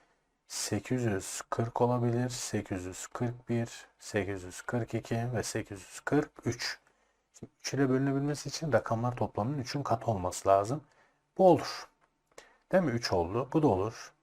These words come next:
Bu olmaz. Bu olur. Bu olmaz. Dokuz, on bir, bu da olmaz. On iki olur. Bu olmaz. Ee, on dört mu oldu? Bu da olmaz. On beş olur.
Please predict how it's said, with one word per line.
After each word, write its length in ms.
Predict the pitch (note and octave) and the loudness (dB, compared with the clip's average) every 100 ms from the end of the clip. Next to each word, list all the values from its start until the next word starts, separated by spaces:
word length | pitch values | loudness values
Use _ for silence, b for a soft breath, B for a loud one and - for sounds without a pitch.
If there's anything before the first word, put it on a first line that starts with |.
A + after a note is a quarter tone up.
| _ | _
Bu 180 | C#3 B2 | 6 6
olmaz. 680 | B2 G#2 F#2 A#2+ - - - - | 6 4 2 0 -4 -8 -12 0
Bu 180 | A#2 A#2+ | 2 4
olur. 580 | G#2 G2+ - - - - _ _ | 2 0 -4 -10 -14 -18 _ _
Bu 100 | A2+ | 4
olmaz. 720 | A#2 A2 F2+ G#2 A#2+ - - _ _ _ _ _ _ | 6 6 4 2 0 -8 -10 _ _ _ _ _ _
Dokuz, 280 | A2+ - A#2+ | 0 2 2
on 220 | A#2+ G2+ | 2 2
bir, 180 | A2+ B2 | -2 2
bu 100 | C3+ | 4
da 60 | G#2 | 4
olmaz. 600 | F2+ F2+ G#2+ C3+ - - - | 2 2 0 0 -8 -14 0
On 140 | A#2 | 0
iki 240 | G#2+ - | 0 0
olur. 560 | A#2+ G#2 G2 A#2+ - - - | 2 4 2 -2 -6 -16 0
Bu 180 | A2+ A2 | 6 6
olmaz. 600 | G2+ F2+ A2+ - - - _ _ _ _ _ _ | 6 2 0 -2 -8 -12 _ _ _ _ _ _
Ee, 180 | B2 A#2 | 2 2
on 320 | - B2+ C3 | 4 2 2
dört 240 | D3 D3+ G#2 | 2 0 0
mu 80 | |
oldu? 220 | F#2 F#2 A2 | -2 0 -2
Bu 100 | A#2+ | 0
da 60 | |
olmaz. 380 | F#2 G2 D3 D3 | 0 2 0 0
On 240 | - G#2+ F#2+ | -2 0 0
beş 200 | A#2 F#2+ | -2 -2
olur. 360 | F2 - - | -2 -6 -16